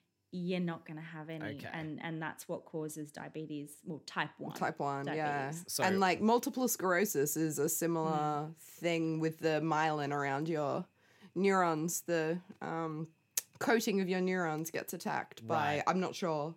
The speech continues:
Speaker 3: if it's T cells or what
Speaker 1: Yeah.
Speaker 3: cells it is specifically, but
Speaker 2: So autoimmune meaning, you know, your own immune system
Speaker 3: Yeah,
Speaker 2: is
Speaker 3: so
Speaker 2: attacking
Speaker 3: your
Speaker 2: you,
Speaker 3: own immune
Speaker 2: ra-,
Speaker 3: system
Speaker 2: ra-,
Speaker 3: starts
Speaker 2: whereas
Speaker 3: attacking
Speaker 2: rather
Speaker 3: stuff.
Speaker 2: H I V,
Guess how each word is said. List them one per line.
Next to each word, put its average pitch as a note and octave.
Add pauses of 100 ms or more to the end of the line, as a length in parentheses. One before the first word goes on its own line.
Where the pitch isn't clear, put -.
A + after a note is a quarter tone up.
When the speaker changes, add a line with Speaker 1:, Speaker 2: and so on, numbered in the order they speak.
Speaker 3:
if D#3+
it's -
T D#3
cells C#3
or D3
what C#3+ (100)
Speaker 1:
Yeah. -
Speaker 3:
cells -
it -
is E3+
specifically, E3 (100)
but - (140)
Speaker 2:
So F2 (100)
autoimmune A2
meaning, G#2
you G2+
know, G2
your G2+
own G#2
immune G2+
system F#3+
Speaker 3:
Yeah, E3
Speaker 2:
is E3+
Speaker 3:
so G#2+
Speaker 2:
attacking E3+
Speaker 3:
your F#3+
Speaker 2:
you, F#3
Speaker 3:
own F#3
immune E3+
Speaker 2:
ra-, A2+ (100)
Speaker 3:
system D#3
Speaker 2:
ra-, A2
Speaker 3:
starts A2
Speaker 2:
whereas A2+
Speaker 3:
attacking A2
Speaker 2:
rather G2
Speaker 3:
stuff. G2
Speaker 2:
H A2
I G#2
V, F#2+